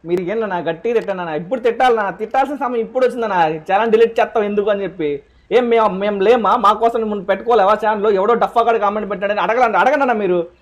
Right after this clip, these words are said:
మీరు అడగాలన్నా, నేనే అడిగేది. ఛే, పెంచలేస్తుందన్నా తలుచుకుంటుంటే. Come on, guys.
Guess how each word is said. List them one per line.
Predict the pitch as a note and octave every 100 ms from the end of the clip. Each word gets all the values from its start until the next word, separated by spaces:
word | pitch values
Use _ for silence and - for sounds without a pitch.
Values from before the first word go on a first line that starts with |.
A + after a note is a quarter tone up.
| -
మీరు | G3 B3
అడగాలన్నా, | A#3+ A#3 G#3+ F#3
నేనే | F3+ G#3 G#3+
అడిగేది. | F#3+ F3 D#3 D#4
ఛే, | - - _ _ _ _ _ -
పెంచలేస్తుందన్నా | F#3 G3 G3 G3 F#3+ F3 D#3
తలుచుకుంటుంటే. | C3+ D3 F3+ E3+ D#3 C#3+ C#3 B2 - - _ _ _ _ _ _ _ -
Come | C4+
on, | C#4+
guys. | A3+ -